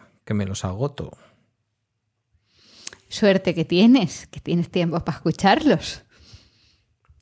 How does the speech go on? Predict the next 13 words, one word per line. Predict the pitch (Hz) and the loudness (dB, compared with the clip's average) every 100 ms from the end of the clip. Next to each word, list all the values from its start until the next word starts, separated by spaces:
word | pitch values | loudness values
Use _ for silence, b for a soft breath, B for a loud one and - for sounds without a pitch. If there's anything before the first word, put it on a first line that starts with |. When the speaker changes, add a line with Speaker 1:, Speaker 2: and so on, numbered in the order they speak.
| _ | _
Speaker 1:
Conduzco | - 95 95 104 107 | -6 -2 -2 0 0
todos | 104 107 | 2 2
los | 98 95 | 2 0
días | 107 104 95 - - _ | 0 0 -2 -6 -14 _
media | 101 98 101 | -2 0 2
hora | 98 98 | 4 4
de | 98 104 | 4 2
ida | 104 90 | 2 0
y | 87 | -2
media | 92 92 95 | -2 0 0
hora | 98 | 0
de | 98 | 0
vuelta | 101 113 120 160 196 | 0 0 0 -2 -2